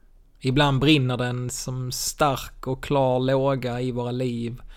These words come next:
och ibland liknar det mer som en flämtande låga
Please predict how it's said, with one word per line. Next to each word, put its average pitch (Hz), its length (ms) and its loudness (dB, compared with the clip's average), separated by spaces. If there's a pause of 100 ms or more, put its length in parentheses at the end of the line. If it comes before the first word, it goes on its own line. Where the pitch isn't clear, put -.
(220)
och - 240 -2
ibland 135 300 4
liknar 135 400 2
det 123 80 -2
mer 127 260 -6
som 123 240 -8
en 123 120 -6
flämtande 131 720 -2
låga 123 600 -2